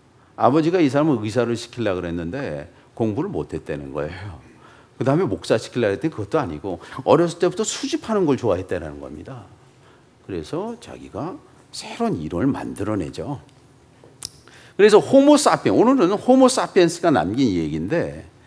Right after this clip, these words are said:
여기에서 제가 찾으려는 거는 인간이 인간이 되게 했던 어떤 핵심적인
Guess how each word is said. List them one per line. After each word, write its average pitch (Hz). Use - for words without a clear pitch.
여기에서 131
제가 196
찾으려는 180
거는 127
인간이 202
인간이 165
되게 143
했던 180
어떤 -
핵심적인 117